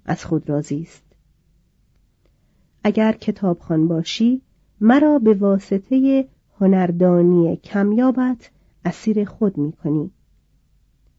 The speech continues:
یکی نرم قدم برمی‌دارد و من دلباخته قدم او می‌شوم. آن دیگری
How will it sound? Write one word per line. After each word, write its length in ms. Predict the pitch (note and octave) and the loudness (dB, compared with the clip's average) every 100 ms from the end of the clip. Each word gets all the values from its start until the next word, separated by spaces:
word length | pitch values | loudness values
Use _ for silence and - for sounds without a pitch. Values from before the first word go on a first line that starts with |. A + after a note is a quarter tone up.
| _ _ _ _ _ _ - | _ _ _ _ _ _ 4
یکی 400 | E4 E4+ D#4 D4+ | 4 6 6 8
نرم 540 | B3+ B3+ B3+ B3+ A#3 | 6 6 2 2 0
قدم 380 | G#3+ A3 G#3+ G#3 | 0 -2 -2 -2
برمی‌دارد 760 | G3+ G3 F#3+ F#3+ F#3 F3+ F3 _ _ _ - | -2 0 0 0 0 -2 -6 _ _ _ -2
و 80 | B3 | 2
من 220 | C#4 C#4 | 6 6
دلباخته 840 | A#3 G3+ F#3+ F#3 - A3+ A3 A3+ A3 - | 4 2 0 -2 -2 -2 0 0 -2 -4
قدم 340 | G#3 A3+ G3+ | -2 2 0
او 200 | D3+ D3+ | 0 -2
می‌شوم. 580 | D3+ E3 E3 D#3 D#3 D#3+ _ _ _ _ _ _ _ _ _ | -4 -4 -6 -6 -6 -8 _ _ _ _ _ _ _ _ _
آن 160 | G#3+ G#3 | 0 2
دیگری 580 | G3 G#3+ A3+ B3+ C4+ | 2 0 2 4 4